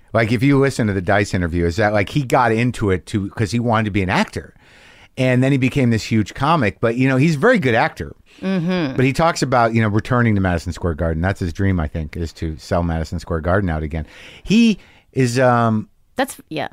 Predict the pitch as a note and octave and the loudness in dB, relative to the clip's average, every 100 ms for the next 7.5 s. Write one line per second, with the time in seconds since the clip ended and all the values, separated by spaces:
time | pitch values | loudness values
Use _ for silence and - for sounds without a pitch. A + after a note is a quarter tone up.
0 | - _ - D#3 D#3+ D#3 D3 C3+ - - | -14 _ 2 2 4 4 4 4 0 0
1 | D#3+ E3+ - C#3 D3 C3+ F#3+ F#3 E3 B2+ | 2 0 -2 0 2 0 0 0 2 0
2 | - - D#3+ - - - - C3 C#3 B2+ | -2 0 0 0 -12 -14 -2 2 2 2
3 | B2 B2+ B2+ A2 G#2+ A2 A#2 G#2 G2 G2 | 2 2 2 2 2 0 0 0 2 2
4 | G2 F2+ E2+ E2+ A2 A#2 A2+ A#2 B2 A2+ | 0 -2 -2 -2 0 2 2 2 2 0
5 | G#2 A2 A#2+ B2+ A2+ G#2+ G#2+ F#2+ - A2 | 0 2 2 2 2 2 -2 -4 -2 -2
6 | G#2 F#2 F2+ F2 G2 G#2 A#2+ A#2+ A#2 - | -2 0 -2 -2 -6 -4 -2 0 -2 -8
7 | _ _ A2 G#2 | _ _ -4 -4